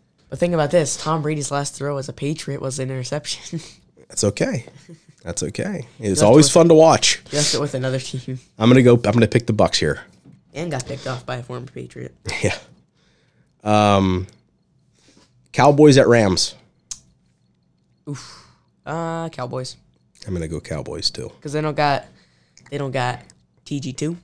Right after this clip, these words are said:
Speaker 2: I'd be
Speaker 1: They don't got Fowler.
Speaker 2: I'd be so happy <laughs> if the Rams win this football game.
Speaker 1: That'd be awesome.
Speaker 2: But I'm gonna take the Cowboys.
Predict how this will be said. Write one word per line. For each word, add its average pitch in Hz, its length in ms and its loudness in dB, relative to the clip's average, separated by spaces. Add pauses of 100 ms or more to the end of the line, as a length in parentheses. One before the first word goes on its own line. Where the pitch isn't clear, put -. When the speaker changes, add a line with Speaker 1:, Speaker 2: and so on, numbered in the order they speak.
(160)
Speaker 2:
I'd 110 180 2
be 107 320 6
Speaker 1:
They 87 80 -4
don't 143 100 -6
got 139 200 -6
Fowler. 131 380 -8
Speaker 2:
I'd 127 120 0
be 165 100 2
so 87 580 2
happy 82 360 -4
<laughs> - 380 -8
if - 160 -6
the - 160 4
Rams - 420 0
win 131 160 2
this - 180 -4
football 113 380 0
game. - 260 2 (200)
Speaker 1:
That'd 147 160 -12
be 123 80 -8
awesome. 123 360 -6 (420)
Speaker 2:
But 123 140 6
I'm 127 80 8
gonna 135 120 6
take 120 200 2
the - 60 -16
Cowboys. - 640 -4